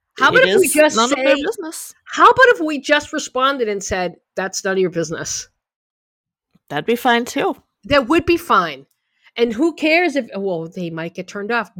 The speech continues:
Speaker 1: Good. Good. Because if they're asking you that question, they're an asshole anyway.
Speaker 2: Yeah, they think it means something. Like it's, like it's informative in any way. And it's
Speaker 1: No.
Speaker 2: not. It's not at all. <laughs>
Speaker 1: No, it's a, it's, it's a,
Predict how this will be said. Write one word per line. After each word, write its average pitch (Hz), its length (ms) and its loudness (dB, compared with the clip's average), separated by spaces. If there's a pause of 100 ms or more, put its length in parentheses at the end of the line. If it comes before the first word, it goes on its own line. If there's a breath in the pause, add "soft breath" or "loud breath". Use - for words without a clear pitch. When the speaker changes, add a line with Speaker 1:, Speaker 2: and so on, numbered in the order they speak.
Speaker 1:
Good. 294 560 4 (640 soft breath)
Good. 175 460 2
Because 247 220 -4
if 269 120 -4
they're 269 140 2
asking 330 400 2
you 330 80 -6
that 269 200 0
question, 240 680 -4
they're 220 180 0
an 226 160 -6
asshole 233 540 0 (120)
anyway. 170 640 -2 (920 loud breath)
Speaker 2:
Yeah, 269 280 6
they 254 160 4
think 392 180 -2
it 349 120 0
means 277 360 -6
something. 151 520 -10
Like 180 180 -10
it's, - 260 -12
like 196 180 -4
it's 190 180 -8
informative 190 680 -4
in 143 120 -8
any 127 160 -12
way. 123 320 -12
And 160 140 -6
it's 202 160 -2
Speaker 1:
No. 170 240 4
Speaker 2:
not. - 140 -16 (320)
It's - 180 -8
not 208 220 0
at 196 120 -2
all. 196 440 -4 (100)
<laughs> - 260 -2
Speaker 1:
No, 165 360 -2
it's 220 200 0
a, 233 160 0
it's, 226 340 2
it's 220 180 -6
a, 196 140 -4